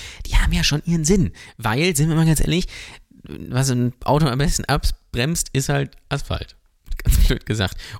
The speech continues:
Und die Kiesbetten heute sind ja auch gar nicht mehr so tief wie früher. Früher war's ja eine Sandbank. Ja, hat man, äh, guck doch mal, wie es so an den, aus den neunzigern so an,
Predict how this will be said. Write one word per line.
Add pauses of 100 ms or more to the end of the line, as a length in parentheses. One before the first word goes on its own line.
(100)
Und
die
Kiesbetten
heute
sind
ja
auch
gar
nicht
mehr
so
tief
wie
früher.
Früher
war's
ja
eine
Sandbank. (100)
Ja,
hat
man, (100)
äh,
guck
doch
mal,
wie
es
so
an
den, (140)
aus
den
neunzigern
so
an,